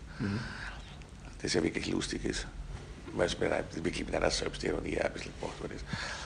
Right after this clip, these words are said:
Speaker 2: Und sowas gefällt mir natürlich schon sehr, wenn man alles so mal so
Speaker 1: Martinkovic?
Speaker 2: Ja.
Speaker 1: Was erinnern, was, was sagt Ihnen das noch?
Speaker 2: Ja, das war das Wirtshaus gleich neben unser, neben unser Studentenheim, im Auersberg Studentenheim.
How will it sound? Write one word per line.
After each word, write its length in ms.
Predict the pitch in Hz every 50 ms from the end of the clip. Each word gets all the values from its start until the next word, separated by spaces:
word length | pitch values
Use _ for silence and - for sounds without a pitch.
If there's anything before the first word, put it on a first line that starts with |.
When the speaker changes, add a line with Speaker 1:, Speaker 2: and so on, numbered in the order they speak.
| - - -
Speaker 2:
Und 120 | - -
sowas 240 | - - 90 87 -
gefällt 300 | - - - 92 - -
mir 120 | - 85 87
natürlich 300 | 85 82 87 90 - -
schon 160 | - - -
sehr, 220 | - - - - - -
wenn 120 | - - -
man 100 | - -
alles 260 | - 87 87 85 -
so 80 | -
mal 140 | - - -
so 180 | - - 50 - - - - - - - - - - - - - - - - - - - - - - - - - - - - - - - - - -
Speaker 1:
Martinkovic? 920 | - 107 110 110 - - 123 139 139 - 135 117 123 143 160 - - - - - - - - - - - - - - -
Speaker 2:
Ja. 220 | - - - - - - - - - - - - - - - - - - -
Speaker 1:
Was 180 | 107 98 95 -
erinnern, 460 | 104 110 107 104 110 113 123 117 104 101
was, 240 | 110 110 - - - 107
was 160 | 107 107 -
sagt 220 | - 107 107 -
Ihnen 220 | 113 113 113 117 113 -
das 160 | 104 104 107
noch? 160 | 123 120 135 151 - - - - -
Speaker 2:
Ja, 80 | 113 - - -
das 180 | - 87 76
war 60 | 87
das 180 | 85 - 82 76
Wirtshaus 340 | - 107 110 - - 92 -
gleich 120 | - 87
neben 140 | 87 87 92
unser, 180 | 92 87 87 87 - - - - - -
neben 140 | 92 87
unser 220 | 90 92 87 87 90
Studentenheim, 560 | 90 87 90 95 107 - - - - - 85
im 80 | 82 82
Auersberg 400 | 82 - 53 - - - - -
Studentenheim. 500 | - - - - - - - - - -